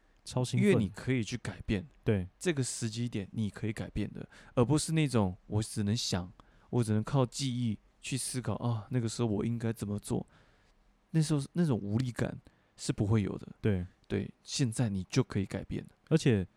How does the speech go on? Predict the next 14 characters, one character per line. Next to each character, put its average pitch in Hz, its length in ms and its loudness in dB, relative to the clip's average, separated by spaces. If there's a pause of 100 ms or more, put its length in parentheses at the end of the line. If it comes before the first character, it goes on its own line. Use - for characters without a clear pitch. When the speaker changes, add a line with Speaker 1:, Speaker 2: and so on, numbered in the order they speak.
(140)
Speaker 1:
改 107 180 2
变 135 200 4
了， 107 60 2
改 98 220 -2
变 113 240 0
啊， 90 260 -6 (180)
Speaker 2:
嗯。 95 280 -6
Speaker 1:
就 147 100 0
是 131 220 0
用 147 240 4
嘴 104 160 0
巴 110 160 -2
说 110 180 -2
都， 110 280 -2